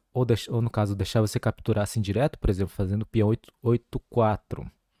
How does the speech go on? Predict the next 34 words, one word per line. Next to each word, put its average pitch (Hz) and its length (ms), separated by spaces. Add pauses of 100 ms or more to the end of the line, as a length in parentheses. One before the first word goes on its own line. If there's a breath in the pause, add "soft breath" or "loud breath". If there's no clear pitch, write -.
abrindo 98 420
a 98 100
coluna 107 300
da 104 60
torre, 110 300
você 110 220
já 123 120
poderia 123 320
capturar 139 400
direto 135 440 (560 soft breath)
o 123 120
bispo 117 400
aqui - 180
em 107 80
três 107 240
três, 180 320
ele 135 120
teria 135 220
que 160 120
capturar 143 400
com 135 80
o - 20
cavalo, 123 480
e 139 80
aqui 139 220
esse - 160
cavalo 139 400
cedo 143 420 (420 soft breath)
a 113 60
gente 135 420
viu 131 300
que - 160
é 147 60
um, 151 160